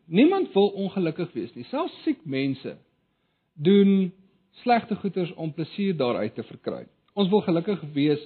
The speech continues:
in ons verhoudings. Ons wil hê mense moet ons like of ten minste okay wees met ons. Ons wil ons liggame gelukkig hou. Ons wil dit plesier verskaf. Ons wil mooi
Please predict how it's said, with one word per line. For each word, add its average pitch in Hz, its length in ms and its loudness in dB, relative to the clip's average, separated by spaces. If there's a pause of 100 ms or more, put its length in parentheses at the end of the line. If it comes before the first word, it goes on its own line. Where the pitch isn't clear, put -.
in 147 80 -10
ons 127 160 -8
verhoudings. 147 500 -6
Ons 127 140 -16
wil 120 160 -6
hê 123 120 -4
mense 127 280 -6
moet 120 160 -16
ons 120 160 -18
like 123 280 -10
of 117 120 -18
ten 120 120 -8
minste 113 320 -10 (360)
okay 151 320 -2
wees 165 160 -2
met 165 160 -12
ons. 202 240 -8 (1120)
Ons 208 300 4 (100)
wil 190 280 6 (100)
ons 135 120 -4
liggame 196 760 -2
gelukkig 208 440 -4
hou. 214 160 -8 (140)
Ons 143 140 -8
wil 120 140 -2
dit 113 120 -10
plesier 139 400 -4
verskaf. 196 440 -6 (720)
Ons 165 160 -2
wil 165 160 0
mooi 160 300 2